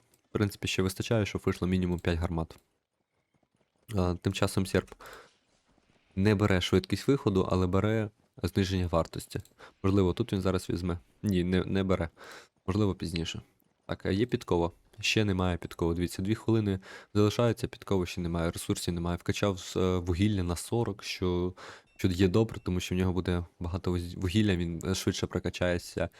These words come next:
чим я. Тим часом ем, у мене золото сорок, а вугілля двадцять шість, десь чотири селяна ще не зайшло у шахту, тобто, а, на тридцять, можна сказати, прокачано, і двадцять п'ять, е, заліза.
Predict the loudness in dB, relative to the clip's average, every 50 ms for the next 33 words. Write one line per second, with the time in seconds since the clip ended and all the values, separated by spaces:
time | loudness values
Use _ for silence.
0 | -20 -16 _ -4 -2 0 0 0 -2 -4 -4 -6 _ _ -20 -20 -20 _ _ _
1 | _ _ _ _ _ _ _ _ _ _ -20 -20 -20 _ _ _ _ _ _ -2
2 | 0 2 2 2 2 2 0 -2 0 0 0 0 0 -2 -4 -2 0 2 2 2
3 | 2 0 -2 -2 -4 -8 -6 -2 2 2 2 2 0 -4 -6 -2 0 0 2 2
4 | 0 -4 -6 -10 -16 -20 _ _ _ _ _ _ -8 -6 -6 -4 0 0 2 4
5 | 4 4 4 4 2 0 -2 -2 0 0 -2 0 0 -2 -4 -4 -4 -4 -4 -2
6 | -4 -6 -4 -2 -2 0 0 -2 -2 0 0 0 0 0 -2 -4 -4 -4 -2 -2
7 | -2 -4 -4 -6 -4 -2 -2 -2 -2 -2 -2 -2 -4 -4 -4 -6 -10 -8 -8 -10
8 | -10 _ -6 -4 -2 -2 -2 -4 -4 -8 -14 -20 -20 -20 _ _ -6 -6 -2 -2
9 | -2 0 2 0 0 0 -4 -6 -6 -6 -6 -6 -6 -6 -6 -6 -4 -4 -4 -6
10 | -4 -2 0 0 0 0 -2 -4 -6 -6 -6 -6 -6 -2 -2 -2 -2 -4 -6 -6
11 | -2 -2 0 0 -2 -4 -6 -6 -4 -2 -2 -2 0 0 0 0 0 -2 -4 -6
12 | -10